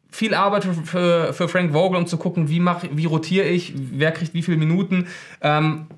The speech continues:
aber das Material ist da. Avery Bradley war ein sehr wichtiger Piece, bis er dann in der Bubble leider nicht mehr dabei war.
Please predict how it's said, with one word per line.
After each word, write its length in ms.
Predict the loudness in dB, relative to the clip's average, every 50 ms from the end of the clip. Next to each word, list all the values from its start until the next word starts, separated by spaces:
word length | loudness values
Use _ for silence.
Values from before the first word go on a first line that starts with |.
| _ _ _ _ _ _ _ _ _ _ _ -4
aber 200 | -2 0 2 2
das 120 | 2 2 2
Material 460 | 2 0 2 2 0 2 2 2 0
ist 160 | -2 -2 0
da. 300 | 0 0 0 0 -4 -4 0
Avery 300 | 0 0 2 2 0 0
Bradley 540 | 0 2 2 0 2 0 -2 -2 -2 -6 -10 -16 _ _ -4
war 160 | 0 0 2
ein 120 | 2 2 2
sehr 300 | 2 2 2 2 2 0
wichtiger 340 | -2 -2 -2 0 0 0
Piece, 300 | 0 0 -2 -2 -2 -2 -2
bis 140 | -2 0 0
er 80 | 2
dann 120 | 2 2 2
in 60 | 2
der 80 | 0
Bubble 260 | 2 2 0 0 2 2
leider 240 | 2 2 2 2
nicht 140 | 0 -2 -2
mehr 100 | -4 -2
dabei 360 | 0 0 0 2 2 2 2
war. 220 | 2 2 0 0